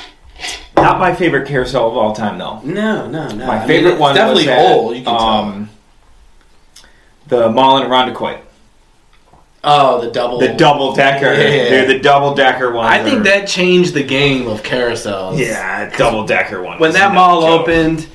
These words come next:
Speaker 2: you know, you drive by and it's right there.
Speaker 1: Mm-hmm.
Speaker 2: You see the double, you're like, "Oh my God."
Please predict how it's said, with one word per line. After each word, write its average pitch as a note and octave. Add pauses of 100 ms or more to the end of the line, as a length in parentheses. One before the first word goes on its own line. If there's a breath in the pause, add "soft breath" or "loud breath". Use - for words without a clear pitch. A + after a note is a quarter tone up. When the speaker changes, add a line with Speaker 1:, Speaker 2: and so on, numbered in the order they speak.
(460 soft breath)
Speaker 2:
you E3+
know, C3+ (380)
you D3+
drive D3+
by D3
and C3+
it's - (100)
right G3+
there. F3+
Speaker 1:
Mm-hmm. A2
Speaker 2:
You B2+
see F3+
the F3
double, F3+
you're C#3
like, C3+
"Oh E4
my B3
God." C#4